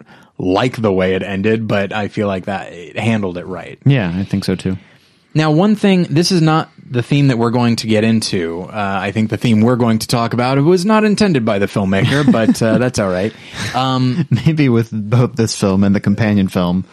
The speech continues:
Speaker 1: Yeah, probably not.
Speaker 2: Also, I feel like this film and the companion film share this other theme that we're not really talking about so much.
Speaker 1: Absolutely, but it's worth talking, it's worth discussing briefly. Um, both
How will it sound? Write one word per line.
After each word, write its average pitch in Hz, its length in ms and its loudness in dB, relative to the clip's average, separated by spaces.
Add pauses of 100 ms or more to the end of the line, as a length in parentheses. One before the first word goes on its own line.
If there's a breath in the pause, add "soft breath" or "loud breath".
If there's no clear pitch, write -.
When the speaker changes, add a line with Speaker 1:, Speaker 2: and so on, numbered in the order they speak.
(220 loud breath)
Speaker 1:
Yeah, 151 320 2
probably 131 300 0
not. 123 80 0
Speaker 2:
Also, 139 220 2
I 131 40 4
feel 131 140 2
like 123 160 2
this 110 180 0
film 113 180 2
and 101 80 0
the 107 40 -2
companion 104 460 2
film 95 260 0
share 110 320 0
this 98 180 0
other 113 200 2
theme 95 240 2
that 92 100 0
we're 98 80 -2
not 92 160 0
really 107 180 0
talking 92 280 -2
about - 240 -2
so - 140 -2
much. 123 100 -2
Speaker 1:
Absolutely, 135 560 -2
but 147 200 0
it's 180 160 -4
worth 180 200 2
talking, 120 360 -2
it's 131 280 -4
worth 139 240 2 (160)
discussing 117 520 -2
briefly. 98 560 -2 (440 loud breath)
Um, 113 500 0 (920)
both 139 600 -2